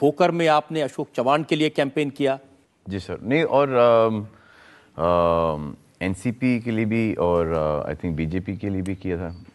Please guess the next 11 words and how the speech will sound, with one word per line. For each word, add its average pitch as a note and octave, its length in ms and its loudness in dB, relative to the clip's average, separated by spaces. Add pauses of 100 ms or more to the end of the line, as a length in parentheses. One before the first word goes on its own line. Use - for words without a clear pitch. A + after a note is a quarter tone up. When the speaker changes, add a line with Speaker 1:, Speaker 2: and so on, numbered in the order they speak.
(280)
Speaker 2:
विनोद G2+ 240 2
सर G2 240 0
के G2 120 -6
लिए F2+ 280 0
गया E2+ 280 2
मैं। E2+ 140 -2
Speaker 1:
इतने G3+ 380 2
ज्यादा C#3 440 2
तो F#3+ 120 0
Speaker 2:
और E3+ 100 2
Speaker 1:
आपने F#3 160 -6